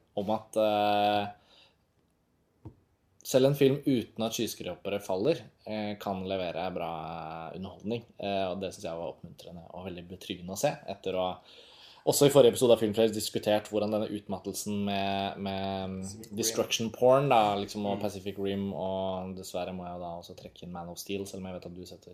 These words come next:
Speaker 1: stor pris på den. Eh, og, ehm, og, eh, hvilken annen film var det jeg tenkte på? Ja,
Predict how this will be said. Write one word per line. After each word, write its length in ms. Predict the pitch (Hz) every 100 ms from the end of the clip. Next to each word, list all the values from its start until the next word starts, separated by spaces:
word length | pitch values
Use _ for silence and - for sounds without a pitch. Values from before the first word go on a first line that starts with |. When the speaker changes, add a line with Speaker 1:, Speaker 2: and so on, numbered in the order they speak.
| 90
Speaker 1:
stor 200 | - 101
pris 160 | 139 -
på 100 | 120
den. 140 | 139 147 - - - - -
Eh, 440 | 117 117 117 117 123
og, 800 | 117 113 110 113 110 110 110 110
ehm, 340 | 110 107 113 - - - - _ _ _ -
og, 320 | 107 104 104
eh, 1400 | 104 104 104 104 104 104 101 104 101 101 101 98 98 98 - 65 62 - - - -
hvilken 240 | - 107
annen 160 | 98 95
film 140 | 95
var 80 | 95
det 80 | 95
jeg 80 | 95
tenkte 160 | - -
på? 80 | - - _
Ja, 100 | 92